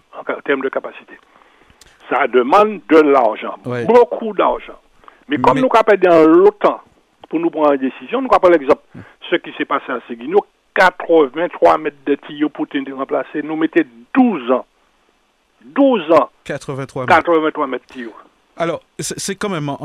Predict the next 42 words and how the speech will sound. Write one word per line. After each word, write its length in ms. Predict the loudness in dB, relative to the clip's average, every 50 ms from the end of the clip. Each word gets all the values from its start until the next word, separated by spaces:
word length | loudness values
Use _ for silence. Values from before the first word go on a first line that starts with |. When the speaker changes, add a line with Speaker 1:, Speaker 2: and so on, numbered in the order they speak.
| -10 -10
Speaker 2:
un 100 | -8 -10
véritable 840 | -8 -8 -8 -8 -8 -10 -8 -8 -8 -8 -8 -8 -8 -8 -8 -8 -8
problème 500 | -10 -12 -12 -10 -8 -8 -8 -8 -8 -8
de, 200 | -8 -10 -10 -10 -12
de, 180 | -12 -12 -12
de 180 | -10 -10 -10 -10
santé 380 | -10 -10 -12 -12 -10 -12 -12
publique. 560 | -12 -10 -12 -12 -10 -8 -10 -10 -10 -12 -14 -14 -12
Euh, 260 | -10 -10 -8 -10 -10 -12 -16 -20 -20 -20 _ _ -12
c'est 140 | -10 -8
vrai 160 | -6 -6 -6 -6
que 280 | -6 -8 -8 -8 -8
n-, 160 | -10 -10 -12 -12 -14
on 160 | -14 -14 -14 -8
parle 280 | -8 -6 -6 -6 -6 -6
d'argent, 460 | -6 -6 -6 -6 -6 -8 -8 -8 -8
on 20 |
ne 80 | -8 -8
croit 140 | -10 -8 -8
pas 80 | -8 -8
les 80 | -8
dire 160 | -8 -8 -8
l'argent, 360 | -8 -8 -8 -8 -8 -8 -8 -8
mais, 200 | -8 -8 -10 -10 -10
mais 160 | -10 -10 -8
quand 140 | -8 -8 -8
même, 180 | -8 -6 -8 -8
c'est, 260 | -10 -8 -8 -8 -8
c'est, 300 | -10 -12 -16 -18 -20 -18
euh, 200 | -18 -16 -16 -16 -18 -18 -18
c'est 180 | -14 -12 -10 -8
la 100 | -8 -8
santé, 580 | -8 -8 -10 -10 -10 -10 -10 -10 -8 -10 -10 -14 -18 -20 -20 -20 -20 -14 -10
euh, 300 | -8 -8 -6 -8 -8 -10
de 160 | -10 -10 -10
tout 160 | -8 -10 -10 -8
à 100 | -8 -8
chacun 440 | -8 -8 -10 -10 -10 -10 -10 -10 -10
qui, 260 | -10 -10 -10 -10 -10
qui 120 | -10 -10 -8
est 40 |
engagé. 600 | -8 -8 -8 -8 -8 -8 -8 -8 -10 -10 -10 -12